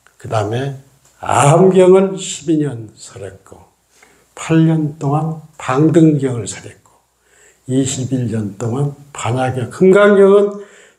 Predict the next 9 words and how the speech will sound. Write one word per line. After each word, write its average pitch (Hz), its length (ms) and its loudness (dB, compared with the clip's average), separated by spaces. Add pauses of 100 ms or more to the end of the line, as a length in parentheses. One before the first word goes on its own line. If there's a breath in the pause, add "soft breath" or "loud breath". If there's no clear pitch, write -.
(140 loud breath)
이십일 196 840 4
년 190 260 4
동안 175 320 0
설았는데 175 1200 2 (580)
오십, 165 680 2 (680)
오칠칠, 156 760 0
오백칠십칠 180 1000 2
번 170 200 -2
체, - 260 -10